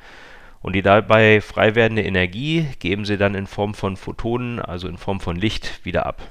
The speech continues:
Die Energie dieser Photonen ist quantisiert. Das bedeutet, es kommt, ähm, pro Übergang, so nennt man, äh, diesen Rückfall in den Grundzustand,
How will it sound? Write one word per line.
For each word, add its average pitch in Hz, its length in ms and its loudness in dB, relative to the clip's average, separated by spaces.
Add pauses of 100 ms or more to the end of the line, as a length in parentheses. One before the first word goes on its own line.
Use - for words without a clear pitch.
(1300)
Die 104 60 0
Energie 107 260 2
dieser 147 240 2
Photonen 127 540 -2
ist - 500 -8
quantisiert. 107 920 -4 (240)
Das - 280 -14
bedeutet, 101 480 -2
es 95 200 -8
kommt, 104 420 -2
ähm, 98 560 0 (340)
pro 113 540 -2 (220)
Übergang, 127 680 2
so - 160 -8
nennt 95 240 -4
man, 104 360 -6
äh, 95 200 -6
diesen 90 240 -8
Rückfall 92 380 -4
in 95 80 -6
den 92 140 -4
Grundzustand, 113 840 -4